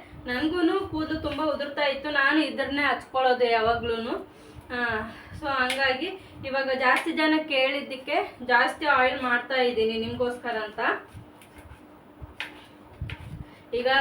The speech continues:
ಮಕ್ಕಳು ಇಬ್ಬರು ಮಲ್ಕೊಂಡ್ಬಿಟ್ಟಿದ್ದಾರೆ, ಟೈಮ್ ಸಿಕ್ಕಿದೆ ನನಗೆ ಮಾಡ್ಕೊಳಕ್ಕಂತಂದೇಳಿ. So ಹಂಗಾಗಿ ಮಾಡ್ತಾ ಇದ್ದೀನಿ. ನೋಡಿ,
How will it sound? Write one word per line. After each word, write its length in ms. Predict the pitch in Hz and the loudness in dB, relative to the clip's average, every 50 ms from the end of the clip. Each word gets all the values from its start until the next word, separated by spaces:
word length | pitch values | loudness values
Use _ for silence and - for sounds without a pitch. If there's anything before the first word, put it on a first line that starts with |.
| 269 262 247 | 4 2 0
ಮಕ್ಕಳು 240 | 240 247 277 285 285 262 | -2 -2 -4 -4 -4 -4
ಇಬ್ಬರು 280 | 220 214 - 269 294 285 262 | -4 -6 -4 -2 -2 0 0
ಮಲ್ಕೊಂಡ್ಬಿಟ್ಟಿದ್ದಾರೆ, 840 | 247 240 233 - 262 262 262 254 247 254 247 220 226 220 220 214 214 220 226 | 0 -2 0 0 -2 0 0 -2 -2 -2 -2 -2 0 0 0 0 0 0 0
ಟೈಮ್ 240 | 226 247 254 262 262 277 302 - - - - - - - | 0 0 0 -2 -4 -8 -10 -12 -16 -16 -16 -14 -10 -8
ಸಿಕ್ಕಿದೆ 460 | 254 254 - - - 262 262 247 247 233 226 | -8 -8 -8 -10 -6 -4 -4 -2 -2 -2 -2
ನನಗೆ 280 | 214 220 214 214 214 214 208 | -2 -2 -2 -2 -2 -2 -2
ಮಾಡ್ಕೊಳಕ್ಕಂತಂದೇಳಿ. 1160 | 214 220 220 220 - 233 226 226 220 220 220 214 214 - 220 214 208 208 208 202 202 220 - - - - - - - - - - - | -2 -2 -4 -4 -4 -2 -2 -2 -2 -4 -8 -10 -6 -6 -4 -4 -4 -4 -6 -2 -2 -2 -2 -2 -4 -6 -8 -8 -10 -14 -16 -10 -6
So 60 | 254 247 226 | -4 -2 -2
ಹಂಗಾಗಿ 440 | 226 233 240 247 240 240 233 269 349 370 - - - - - 254 233 | 0 0 0 0 0 -2 -2 -4 -6 -8 -10 -12 -18 -16 -12 -10 -8
ಮಾಡ್ತಾ 280 | 226 226 226 - 269 262 262 | -8 -8 -6 -4 0 0 0
ಇದ್ದೀನಿ. 300 | 247 233 226 220 220 240 311 330 - - - - - - - - - - - - - - - - - - - - - - - - - - - - - - - - - - - - - - - - - - - - - - - - - - - - - - - - - - - - - - - - - - - - - - - - - - - - - - - - - - - - - - - - 254 | 0 0 -2 -2 -2 -4 -6 -8 -10 -16 -20 -20 -20 -20 -20 -20 -20 -20 -20 -20 -20 -20 -20 -20 -20 -20 -20 -20 -20 -20 -20 -20 -20 -20 -20 -20 -20 -20 -20 -20 -20 -20 -20 -20 -20 -20 -20 -20 -20 -20 -20 -20 -20 -20 -20 -20 -20 -20 -20 -20 -20 -20 -20 -20 -20 -20 -20 -20 -20 -20 -20 -20 -20 -20 -20 -20 -20 -20 -20 -20 -20 -20 -20 -20 -20 -20 -20 -20 -20 -20 -20 -20 -20 -20 -16 -10 -8
ನೋಡಿ, 180 | 269 277 294 | -6 -2 2